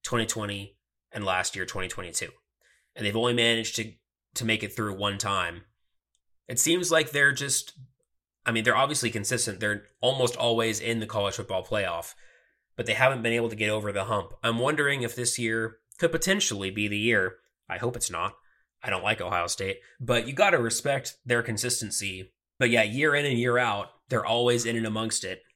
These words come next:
just like Alabama. Um, and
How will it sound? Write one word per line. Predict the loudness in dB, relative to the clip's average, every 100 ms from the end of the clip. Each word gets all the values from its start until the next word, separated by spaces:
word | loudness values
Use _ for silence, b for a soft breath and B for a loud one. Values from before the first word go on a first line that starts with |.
| -4
just | -2 0
like | 0 -2 -12 _ _ -4
Alabama. | -2 0 -2 -2 -6 -10 _ _ _ _ _ _ _ _ -14 B B B
Um, | 2 2 2 -2 -12 _ _ 0
and | 2 2